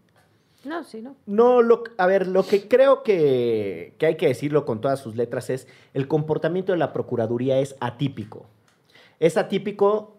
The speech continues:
Speaker 2: mencionando a un actor político y eso, pues, ya, ¿no? Te dicen, "No, aquí no hay ningún interés electoral". Bueno, si, precisamente, por lo menos los podemos acusar de torpes, <laughs> ni siquiera tienen la
Speaker 1: Claro.
Speaker 2: sensibilidad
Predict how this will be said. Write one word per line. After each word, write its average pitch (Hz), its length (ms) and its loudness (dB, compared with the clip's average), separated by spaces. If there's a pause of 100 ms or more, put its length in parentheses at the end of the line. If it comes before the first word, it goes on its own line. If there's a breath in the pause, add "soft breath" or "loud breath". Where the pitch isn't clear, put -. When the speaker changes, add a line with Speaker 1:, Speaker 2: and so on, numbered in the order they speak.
Speaker 2:
mencionando 160 1000 0
a 123 120 4
un 165 220 2
actor 165 340 0
político 170 680 -4 (100)
y 131 160 2
eso, 160 280 2
pues, 120 120 -12
ya, 120 420 -2 (140)
¿no? 135 300 -6
Te 127 140 0
dicen, 139 380 -2
"No, 214 320 2
aquí 247 240 0
no 240 140 0
hay 220 80 -2
ningún 190 300 -2
interés 151 420 -2
electoral". 110 520 -4
Bueno, 113 380 -8 (400 soft breath)
si, - 240 -20 (260)
precisamente, 170 880 -2
por 143 320 0
lo 156 100 6
menos 240 220 2
los 165 120 -2
podemos 185 280 0
acusar 151 380 -2
de 139 100 0
torpes, 170 460 2
<laughs> - 0 -
ni 123 100 -4
siquiera 185 460 2
tienen 190 240 0
la 175 60 4
Speaker 1:
Claro. 151 160 2
Speaker 2:
sensibilidad 131 720 2